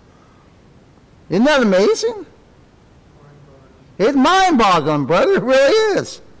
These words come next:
My. Turn, if you would, to Psalm fifty-seven, a few Psalms over.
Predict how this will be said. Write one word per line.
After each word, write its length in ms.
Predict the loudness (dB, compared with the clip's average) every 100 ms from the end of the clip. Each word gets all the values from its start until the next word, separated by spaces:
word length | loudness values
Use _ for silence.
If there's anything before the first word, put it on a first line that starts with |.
| -20 -20 -20 _ _ _ _ _ -8
My. 560 | -2 0 0 -2 -6 -4
Turn, 180 | -2 -2
if 100 | -2
you 80 | -2
would, 140 | -2
to 80 | -2
Psalm 380 | -2 0 0 -2
fifty-seven, 680 | -4 -4 -6 -2 -2 -2
a 60 | -6
few 180 | -6 -8
Psalms 480 | -4 -2 -2 -2
over. 400 | -2 -2 -4 -12